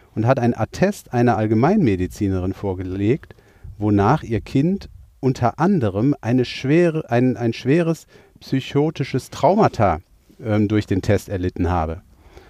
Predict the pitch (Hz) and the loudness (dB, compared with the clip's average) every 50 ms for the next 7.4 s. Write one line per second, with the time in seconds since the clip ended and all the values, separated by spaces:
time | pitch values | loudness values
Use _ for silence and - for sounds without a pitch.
0 | - - - - _ _ _ _ _ - 113 113 110 107 104 101 - - - - | -20 -20 -20 -20 _ _ _ _ _ 0 4 4 4 4 4 2 -2 -8 -12 -14
1 | - _ _ _ - - - 120 110 107 104 101 104 107 107 - - - _ _ | -20 _ _ _ -20 -6 0 2 2 4 4 4 4 2 0 -2 -6 -10 _ _
2 | _ - - - - 127 127 - - - - - 113 113 - - 139 139 139 139 | _ -20 -20 -6 -2 0 0 0 -2 -4 -2 0 0 0 2 2 2 4 4 4
3 | 139 139 131 120 101 98 98 - - - 113 104 - - 117 117 113 - 113 107 | 4 2 2 -2 -4 -6 -8 -10 -6 -4 -4 -2 0 0 0 0 0 0 0 0
4 | 107 104 101 98 - - - - - - - - - 104 101 101 98 98 101 101 | 0 0 -2 -4 -6 -10 -12 -14 -16 -18 -18 -14 -10 -6 -6 -4 -2 0 0 0
5 | 101 - - - - - - 101 95 92 92 95 90 92 101 - _ _ _ _ | 0 0 -4 -10 -14 -8 -4 -2 -2 0 0 0 0 -2 -4 -8 _ _ _ _
6 | - - - - _ - 110 98 98 98 101 - - - 180 202 - - - 147 | -20 -20 -20 -18 _ -2 -2 0 0 0 -2 -4 -2 -4 -4 -4 -2 -2 -2 0
7 | 147 139 147 156 - - - | 2 2 2 2 0 -2 -10